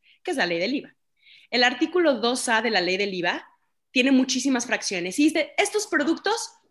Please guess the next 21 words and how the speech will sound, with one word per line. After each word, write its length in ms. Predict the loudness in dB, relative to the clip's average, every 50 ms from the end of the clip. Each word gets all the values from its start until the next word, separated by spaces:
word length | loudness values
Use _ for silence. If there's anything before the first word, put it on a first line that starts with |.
| _ 0
no 260 | 4 6 6 6 6
tendrán 340 | 4 2 2 2 2 0 0
iva 200 | -2 -2 -2 -4
o 20 |
estarán 380 | -2 2 2 2 4 4 2 2
grabados 420 | 2 2 2 2 2 0 0 -2
a 40 | -2
una 140 | -2 -2 0
tasa 200 | 0 -2 -2 -2
del 100 | -4 -4
cero 240 | -2 -2 -2 -2 -2
por 140 | -4 -6 -6
ciento", 360 | -6 -8 -10 -10 -12 -14 -10 -4
que 80 | -2 -2
es, 180 | -2 -4 -8 -16 -20 -20 -20 _ _ _ _ _ _ _
digamos, 580 | -4 0 0 2 2 2 0 0 -2 -6 -12 -16 _ _ _ -4
cuestiones 480 | -2 -2 -2 0 0 0 0 0 0 -4
terminológicas, 680 | -4 -6 -4 -4 -2 -2 -2 -2 -4 -4 -4 -4 -2 -2
no 140 | -2 0 0
van, 140 | -2 -2 -2
no, 240 | 0 0 0 0 -4